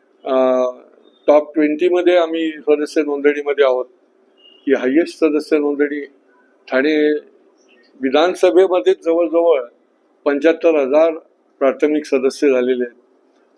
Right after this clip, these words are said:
अशी निरनिराळ्या ठिकाणी ही सदस्य नोंदणी चालू आहे, त्या त्या ठिकाणी आमच्या रचना चालू आहेत. आम्ही लोकशाहीवर विश्वास ठेवणारा हा पक्ष आहे आणि त्याच्यामुळे दर तीन वर्षाने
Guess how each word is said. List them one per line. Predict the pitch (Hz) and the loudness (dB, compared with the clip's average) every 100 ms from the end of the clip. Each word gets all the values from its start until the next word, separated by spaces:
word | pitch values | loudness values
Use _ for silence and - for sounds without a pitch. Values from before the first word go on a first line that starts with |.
| - | -10
अशी | 139 - | -10 -4
निरनिराळ्या | 175 175 185 180 | -2 -2 -2 -2
ठिकाणी | 175 165 170 175 | -2 -2 -2 -2
ही | 165 | -4
सदस्य | 156 147 147 - 170 | -2 -2 -2 -2 -2
नोंदणी | 160 160 160 | -2 -2 -2
चालू | 160 160 156 | 0 -2 0
आहे, | 156 151 151 _ _ _ _ - | 0 0 -6 _ _ _ _ -4
त्या | 131 | -2
त्या | 143 156 | 0 0
ठिकाणी | 143 139 151 151 | -2 -2 -2 -2
आमच्या | 147 147 156 | -6 -2 0
रचना | 143 135 160 | 0 0 -2
चालू | 165 147 143 | 0 -2 0
आहेत. | 143 139 _ _ _ _ | -2 -2 _ _ _ _
आम्ही | 127 143 165 | -4 0 0
लोकशाहीवर | 147 147 175 165 180 175 175 | 0 0 0 0 2 2 0
विश्वास | 147 - 170 - | -4 0 0 2
ठेवणारा | 160 165 170 175 156 | -2 0 2 2 0
हा | |
पक्ष | 156 147 - | -4 -8 0
आहे | 160 127 123 _ _ _ _ | 0 0 -4 _ _ _ _
आणि | 135 156 | -4 -4
त्याच्यामुळे | 160 156 165 165 170 170 | -2 0 0 0 0 -2
दर | 165 190 | 2 0
तीन | 196 180 180 | 0 -6 0
वर्षाने | 170 165 190 185 | 0 2 0 0